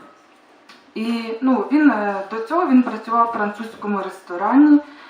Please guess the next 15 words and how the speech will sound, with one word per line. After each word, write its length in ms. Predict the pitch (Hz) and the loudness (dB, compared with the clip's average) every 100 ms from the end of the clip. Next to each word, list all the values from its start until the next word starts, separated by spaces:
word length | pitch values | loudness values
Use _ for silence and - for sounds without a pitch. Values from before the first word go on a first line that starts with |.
| - - - - - | -20 -20 -20 -20 -8
а 160 | 196 202 | -2 0
зараз 300 | 262 302 247 | 0 -2 0
він 120 | 240 | 0
стажується 920 | 240 - 220 214 269 254 - - 208 202 | 0 -4 -8 -4 -4 -4 -8 -8 -4 -4
в 140 | 196 240 | -2 0
іншому 440 | 302 330 277 247 | 0 4 4 4
ресторані, 680 | 226 - 214 214 208 202 202 214 | -4 -10 -4 -2 0 -2 -4 -8
і 300 | 208 208 247 | -10 -2 2
він 300 | 269 240 - _ _ _ 208 | 4 2 -6 _ _ _ -14
стажується, 760 | 208 226 226 254 262 - 208 208 | -10 -8 -4 -4 -4 -6 -10 0
він 280 | 247 240 220 - - _ _ _ _ - | 4 4 2 -10 -20 _ _ _ _ -2
помічник 720 | 240 233 220 - 247 254 - | 2 2 0 2 4 4 -2
кухаря 600 | 220 190 175 175 170 170 170 | -12 -12 -10 -10 -8 -12 -12
там. 160 | 175 190 190 - - _ _ _ _ _ _ _ _ _ _ _ _ _ _ _ _ _ _ _ _ - _ _ _ _ _ _ _ - | -12 -12 -16 -20 -20 _ _ _ _ _ _ _ _ _ _ _ _ _ _ _ _ _ _ _ _ -20 _ _ _ _ _ _ _ -4
І, 420 | 277 285 269 | -2 0 -2